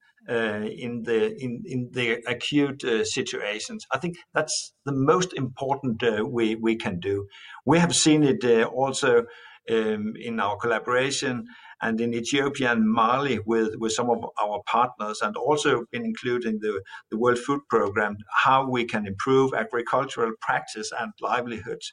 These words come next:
so that we can help, uh, people to cope with the, with the, the drought when it's, um, when will, it will hit them again.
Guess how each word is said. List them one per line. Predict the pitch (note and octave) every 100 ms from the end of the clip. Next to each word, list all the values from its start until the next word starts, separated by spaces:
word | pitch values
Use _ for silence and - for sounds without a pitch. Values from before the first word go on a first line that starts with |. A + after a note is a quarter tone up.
| - - - -
so | - D#3 C#3
that | C3 C3+
we | C3
can | - A#2+
help, | A2 E3 E3+ F3
uh, | C#3 C3 -
people | C#3+ C#3+ A2+
to | C3 - -
cope | F3+ F3
with | B2+ A#2 A2
the, | A2+ A2 - - -
with | - A#2+ A2+
the, | A#2 A2 A2 G#2+ -
the | G#2+ -
drought | B2+ C3+ C#3+ - - - _
when | C3 B2+
it's, | B2 A2+ - B2
um, | A2+ G#2+ A2+ G#2+ G#2+
when | A2+ A#2 A2+
will, | A2 G#2+ G2+
it | C3 B2
will | A2+
hit | G#2+ C3 -
them | A2 G#2+
again. | G2+ G#2+ A2